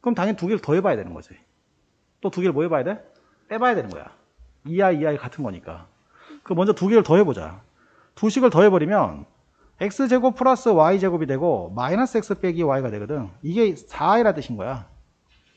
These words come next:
그러니까 우리 포인트는 합과 곱을 만드는 거야, 결국은. 그럼 얘를 뭐라 적을 수 있어? 얘는 X 플러스 제-, 제곱 마이너스 이 엑스 와이가 될 것이고 얘는 마이너스 X 플러스 Y가 되는 거지. 자, 이게 사 와이다 이 말인 거야, 그지?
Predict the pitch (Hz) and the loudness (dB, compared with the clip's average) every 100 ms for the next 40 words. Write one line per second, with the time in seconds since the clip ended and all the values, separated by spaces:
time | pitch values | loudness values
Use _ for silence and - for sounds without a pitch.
0 | _ _ _ _ _ - 165 196 240 277 | _ _ _ _ _ -4 0 0 2 2
1 | 285 202 226 110 - 277 359 285 254 165 | 2 2 0 -2 -6 -2 0 0 0 -2
2 | 123 147 123 82 101 - - 117 113 90 | -4 -6 -8 -10 -14 -20 -16 -14 -12 -14
3 | 85 _ _ _ _ _ _ - 180 208 | -18 _ _ _ _ _ _ -2 2 4
4 | 160 202 202 165 147 214 277 - _ _ | 6 4 2 0 -4 -4 -6 -8 _ _
5 | _ _ _ _ _ _ _ - _ - | _ _ _ _ _ _ _ -20 _ -20
6 | _ _ 180 196 196 214 240 233 - 202 | _ _ -2 -2 -2 0 0 0 -2 -2
7 | 196 175 165 180 160 147 180 - 175 147 | -2 -2 -2 -2 -2 -4 -4 -4 -4 -2
8 | 202 202 180 151 143 127 127 120 151 143 | -2 -2 0 0 0 -4 -8 -6 -2 -2
9 | 82 117 170 196 123 143 226 208 175 180 | -4 -4 -2 -2 -2 -2 -2 -4 -6 -8
10 | - 196 190 147 170 139 98 82 82 78 | -4 -4 -2 -2 -2 -4 -8 -12 -16 -20
11 | - _ _ _ - _ - _ _ - | -20 _ _ _ -20 _ -20 _ _ -8
12 | 151 175 220 - 165 180 175 151 156 170 | -4 0 0 0 0 2 2 0 -2 -2
13 | 156 123 139 | -2 -4 -4